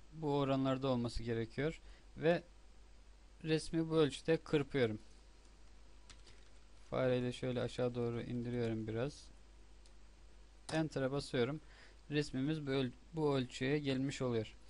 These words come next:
Şimdi resmimin üzerine bir yazı yazmak istiyoruz.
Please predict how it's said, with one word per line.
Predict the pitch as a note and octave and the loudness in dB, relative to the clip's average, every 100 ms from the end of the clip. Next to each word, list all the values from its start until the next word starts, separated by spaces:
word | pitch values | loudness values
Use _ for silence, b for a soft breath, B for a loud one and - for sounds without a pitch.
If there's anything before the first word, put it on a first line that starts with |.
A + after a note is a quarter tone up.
| B B B | B B B
Şimdi | - - F3+ E3+ F3 - - - - | -8 -2 0 2 0 -4 -16 -20 -4
resmimin | D3 D3+ E3 E3+ | 0 0 0 0
üzerine | E3 C#3+ C3+ C3 D3 E3+ - - - - - - | 2 2 4 4 2 0 -6 -20 -20 -20 -20 -6
bir | D#3+ | -2
yazı | D3 D3 D#3+ | 0 4 4
yazmak | C3+ B2+ A#2+ | 4 2 0
istiyoruz. | - - A#2 B2 - - | -4 0 2 2 -2 -10